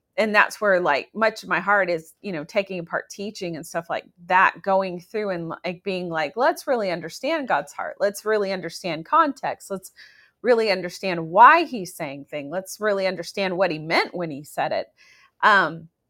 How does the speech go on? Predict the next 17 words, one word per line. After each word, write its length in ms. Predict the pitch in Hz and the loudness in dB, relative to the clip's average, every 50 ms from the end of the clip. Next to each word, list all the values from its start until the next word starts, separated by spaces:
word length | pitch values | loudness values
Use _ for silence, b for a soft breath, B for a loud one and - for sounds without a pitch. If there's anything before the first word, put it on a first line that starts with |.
| _ _ _ _ _ _ _ _ _ _ _ - _ _ | _ _ _ _ _ _ _ _ _ _ _ -20 _ _
instead 420 | 214 202 180 - - - 226 220 214 | -12 -12 -10 -10 0 2 4 4 4
of 140 | 190 170 - | 2 -2 -6
just 360 | 196 185 180 - - - _ | -8 -10 -10 -12 -16 -8 _
throwing 380 | 214 240 302 370 339 262 202 | 0 2 2 2 0 -4 -4
things 300 | 170 156 139 170 170 - | -6 -8 -8 -8 -10 -12
at 140 | 170 - _ | -14 -14 _
people 480 | - - 170 170 - 170 170 175 170 - - | -14 -14 -14 -12 -8 -8 -6 -6 -6 -6 -6
and 300 | 190 185 170 170 170 - | -8 -6 -8 -10 -12 -14
ta-, 260 | - - 190 185 - | -10 -8 -6 -6 -4
and, 340 | - 202 196 190 185 170 - _ _ _ _ | -4 -4 -4 -4 -6 -8 -12 _ _ _ _
and 200 | - 202 180 170 - _ _ _ | -6 -6 -6 -8 -12 _ _ _
creating 540 | - - - 240 247 311 392 359 254 190 | -10 -4 0 0 0 2 0 -2 -2 -2
a 60 | 175 165 | -4 -2
lot 300 | 170 185 196 214 254 269 | 2 6 6 6 6 6
of 140 | 247 190 | 0 -6
wounds 600 | 175 170 180 220 262 285 170 151 143 - - - - - | -8 -8 -8 -6 -6 -8 -8 -10 -12 -16 -18 -16 -10 -8
and 300 | 180 170 156 147 - | -6 -6 -6 -8 -10